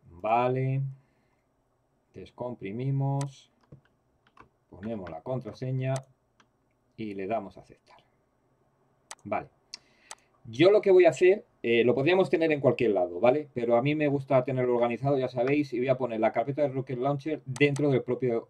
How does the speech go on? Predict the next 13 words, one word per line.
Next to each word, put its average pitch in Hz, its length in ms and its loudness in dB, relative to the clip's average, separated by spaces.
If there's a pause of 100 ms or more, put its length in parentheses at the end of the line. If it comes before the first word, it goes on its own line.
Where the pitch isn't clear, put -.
Atrás 107 320 -6
Mode. 95 260 -10
¿Por 123 200 0
qué? 135 240 0 (220)
Porque 113 380 -2
dentro 139 300 -2
del 117 160 0
propio 120 320 -4
Atrás 127 240 -4
Mode 165 360 0
tenemos 113 360 -8
una 117 160 -4
carpeta 113 400 -6